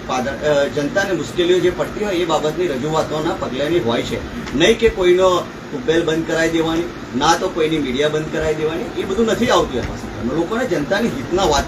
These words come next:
કરવામાં આવે. એટલે, અ, ગઈ સ-, એમાં અમે જોયું હતું, એમાં કોઈ પણ પ્રકારની એમાં આ બાબતનો ઉલ્લેખ કર્યો નહોતો. એટલે હું આ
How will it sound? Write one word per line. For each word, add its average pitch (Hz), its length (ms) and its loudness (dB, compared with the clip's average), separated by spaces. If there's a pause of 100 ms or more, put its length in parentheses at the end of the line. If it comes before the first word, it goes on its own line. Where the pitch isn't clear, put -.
કરવામાં 113 400 -4
આવે. - 100 -10 (520)
એટલે, 226 200 4 (420)
અ, 160 300 2 (420)
ગઈ 170 260 4
સ-, - 220 -10
એમાં 160 240 2
અમે 175 220 4
જોયું 151 320 0
હતું, - 100 -6
એમાં 175 320 0
કોઈ 165 120 0
પણ 170 200 -2
પ્રકારની 160 440 2
એમાં 151 380 0
આ 135 40 0
બાબતનો 147 400 -4
ઉલ્લેખ 135 320 2
કર્યો 117 240 -2
નહોતો. 107 320 -4 (460)
એટલે 226 260 2 (580)
હું 196 360 4 (340)
આ 151 40 0